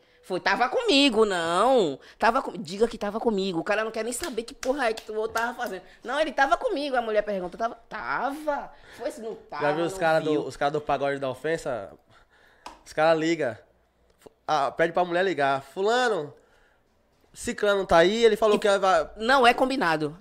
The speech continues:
Speaker 1: E não é combinado.
Speaker 2: "Não, ele não tá aqui agora, ele foi ali comprar gelo. Pera aí que eu, não, você pede pra ele me ligar." O cara pega, liga pro amigo.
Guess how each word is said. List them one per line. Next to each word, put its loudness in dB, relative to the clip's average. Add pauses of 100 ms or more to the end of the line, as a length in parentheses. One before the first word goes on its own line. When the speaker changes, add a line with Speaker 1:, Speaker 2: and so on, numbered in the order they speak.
Speaker 1:
E -6
não -2
é -2
combinado. -8
Speaker 2:
"Não, 2
ele 2
não 2
tá 4
aqui 2
agora, 4
ele 2
foi 0
ali 2
comprar 2
gelo. 2
Pera 4
aí 2
que -2
eu, -4
não, 0
você 2
pede 2
pra 4
ele 0
me 0
ligar." 2 (220)
O -20
cara 0
pega, 0
liga -2
pro 0
amigo. -2